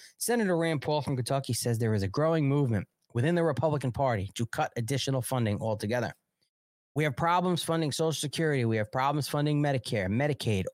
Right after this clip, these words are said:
all the things that have already been promised to our people. We have trouble funding, and we just don't have extra money just to be sending to another country.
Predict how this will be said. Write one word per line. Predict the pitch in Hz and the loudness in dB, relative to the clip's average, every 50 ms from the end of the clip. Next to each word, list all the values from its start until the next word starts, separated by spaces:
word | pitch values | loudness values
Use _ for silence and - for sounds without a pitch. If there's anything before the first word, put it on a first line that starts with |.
| _ | _
all | - 139 147 156 160 170 | -2 0 2 4 4 4
the | 175 170 | 2 2
things | 120 - - 156 147 147 147 127 | 0 0 0 0 2 2 0 0
that | 131 107 | 0 0
have | 117 117 - | -2 -2 -2
already | - 127 135 147 147 156 151 147 | -2 -2 0 0 2 2 0 0
been | 135 131 127 | 0 0 0
promised | 117 - 131 131 131 135 139 143 131 - | -2 -2 -2 -2 -2 0 0 -2 -2 -2
to | - 143 | -2 -2
our | 123 110 | -2 -2
people. | - - - 156 147 127 - 120 110 | -4 -2 -2 -2 0 0 0 -2 0
We | 107 113 104 | 0 -2 -2
have | - 120 117 104 - _ _ _ _ _ _ _ - | -2 -2 -2 -4 -6 _ _ _ _ _ _ _ -10
trouble | - - - 156 156 156 160 156 | -6 -2 0 0 2 2 0 0
funding, | - - - 180 190 185 160 131 117 113 110 - - - - - _ _ - | -2 -2 0 2 2 2 2 2 0 0 -2 -4 -10 -20 -20 -20 _ _ -4
and | 131 131 | 0 0
we | 131 120 | 0 0
just | 113 160 156 - | 0 0 0 0
don't | - 156 147 | 0 0 0
have | 127 139 143 143 131 | 2 2 2 2 2
extra | 139 135 - - - 135 | 0 -2 -2 -2 0 0
money | 127 139 143 143 139 127 | 2 2 2 2 2 0
just | 113 123 117 - | 0 0 -2 -2
to | - 117 | -2 -2
be | 117 117 | -2 0
sending | - - 120 113 120 127 131 117 | 0 0 0 0 2 2 0 0
to | - 123 117 | 0 0 0
another | 113 110 110 107 117 | 2 2 0 0 -2
country. | - - 180 202 202 - - - 143 | 0 0 0 0 0 0 -2 -6 -6